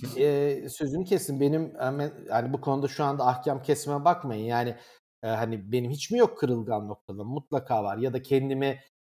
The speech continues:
Speaker 2: zor tuttuğum, sinirlenmediğim, sakinleştirmeye çalıştığım, canımın yandığı ve bunu, eee, göstermemeye çalıştığım anlar yok mu? Var. Yani bunu aslında, eee, bütün dünya özellikle son yirmi yıldır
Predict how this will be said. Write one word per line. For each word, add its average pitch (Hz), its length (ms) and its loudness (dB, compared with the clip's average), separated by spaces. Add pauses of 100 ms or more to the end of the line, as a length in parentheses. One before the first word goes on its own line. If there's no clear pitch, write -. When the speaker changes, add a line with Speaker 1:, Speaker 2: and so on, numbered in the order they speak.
Speaker 2:
zor 127 300 4 (100)
tuttuğum, 131 480 0
sinirlenmediğim, 127 1080 0
sakinleştirmeye 123 960 -2
çalıştığım, 127 680 0 (340)
canımın 143 380 4
yandığı 127 1000 4
ve 127 160 0
bunu, 127 440 0 (320)
eee, 123 120 0
göstermemeye 127 720 4
çalıştığım 127 500 -2
anlar 127 300 0
yok 143 260 -2
mu? 254 100 -2
Var. 226 160 10
Yani 139 240 10
bunu 151 280 2
aslında, 151 600 4 (340)
eee, 151 140 4
bütün 156 280 -2
dünya 156 300 2
özellikle 147 840 4
son 143 680 2
yirmi 139 720 0
yıldır 123 460 6